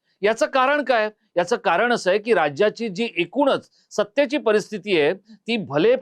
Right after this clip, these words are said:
फडणवीस स्कॉलर स्टुडंट आहेत हे जरी खरं असलं तरी आत्ता फडणवीस हे स्वतंत्रपणे काही करू शकतील असं चित्र हे सध्या सत्तेच्या सारीपाटावर दिसत नाहीये.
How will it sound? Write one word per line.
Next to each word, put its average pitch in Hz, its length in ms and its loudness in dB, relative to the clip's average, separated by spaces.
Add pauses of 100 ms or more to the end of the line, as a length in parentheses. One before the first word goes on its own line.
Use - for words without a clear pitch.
फडणवीस 196 400 0
स्कॉलर 208 440 0
स्टुडंट 202 480 -2
आहेत 120 140 -2 (360)
हे 185 80 2
जरी 226 280 0
खरं 196 200 0
असलं 165 440 2 (300)
तरी 196 160 0 (120)
आत्ता 220 380 -2 (140)
फडणवीस 202 560 -2 (120)
हे 196 100 2
स्वतंत्रपणे 262 800 0
काही 240 200 0
करू 202 280 -2
शकतील 165 500 -6 (340)
असं 156 260 0 (140)
चित्र 185 480 0 (100)
हे - 300 -2
सध्या 175 400 -2
सत्तेच्या 190 560 -2
सारीपाटावर 160 720 0
दिसत 143 420 -8
नाहीये. 117 260 -8